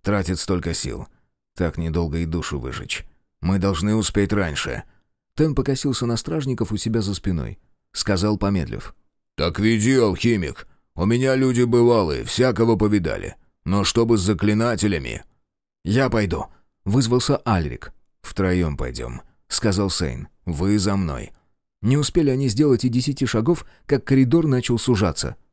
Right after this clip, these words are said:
«Бежим!» — крикнул Альрик и первым рванул с места. Остальные бросились за ним. Они почти и успели.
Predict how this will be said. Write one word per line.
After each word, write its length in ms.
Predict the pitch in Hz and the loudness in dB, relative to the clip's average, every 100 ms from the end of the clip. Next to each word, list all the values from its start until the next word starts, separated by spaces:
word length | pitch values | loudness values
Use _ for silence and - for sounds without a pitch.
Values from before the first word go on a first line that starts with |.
| _ _ | _ _
«Бежим!» — 580 | 107 226 196 285 240 143 - - - | 0 4 4 6 4 4 0 -14 0
крикнул 420 | 175 160 135 127 | 2 4 2 2
Альрик 480 | - 170 175 180 160 | 2 2 4 4 4
и 60 | |
первым 500 | - - 185 180 185 | 2 4 4 4 4
рванул 400 | 135 131 147 160 | 4 2 2 2
с 140 | 156 - | 2 2
места. 500 | 170 120 82 71 - - _ | 2 2 -2 -6 -8 -12 _
Остальные 500 | - 90 101 110 127 | -4 -2 0 0 0
бросились 480 | 113 110 104 107 107 | 2 2 2 2 2
за 120 | 95 | 2
ним. 240 | 95 71 - - _ _ - | 0 -2 -8 -16 _ _ -2
Они 260 | 107 107 | 0 2
почти 540 | 98 98 - - 92 82 | 0 -2 -4 -4 -2 -2
и 20 | |
успели. 600 | 85 - - 71 64 | -2 -4 -4 -4 -6